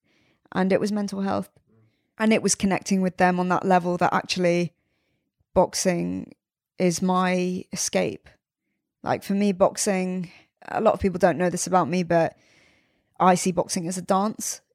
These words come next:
It's, like, hugely creative and emotional for me. And the, the last boxer I had, actually, he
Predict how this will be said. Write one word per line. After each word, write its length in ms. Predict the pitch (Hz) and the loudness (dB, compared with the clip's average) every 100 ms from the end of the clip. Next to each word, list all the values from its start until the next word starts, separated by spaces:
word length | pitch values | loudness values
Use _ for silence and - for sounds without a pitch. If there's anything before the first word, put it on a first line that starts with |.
| - | -14
It's, 240 | - - - _ | -12 -12 -14 _
like, 300 | - - - | -4 -4 -6
hugely 340 | - 214 180 185 | -4 -2 -2 -4
creative 460 | - 185 185 190 180 | -2 -2 0 -2 -2
and 80 | |
emotional 460 | 175 170 185 - 185 | -2 -2 -2 -4 -6
for 200 | - 185 | -4 -4
me. 200 | 175 175 | -2 0
And 320 | 170 175 170 _ _ _ - | -2 -4 -8 _ _ _ -8
the, 100 | 185 - - | -8 -8 2
the 80 | 196 | 6
last 320 | 202 214 - | 8 6 6
boxer 300 | 196 - 180 | 4 4 2
I 80 | 175 | 2
had, 420 | - 208 190 170 | 2 2 4 2
actually, 640 | 143 - 185 165 165 165 | 0 -2 0 0 0 -4
he 640 | - - 202 180 180 175 - | -10 -6 -2 0 0 -2 -4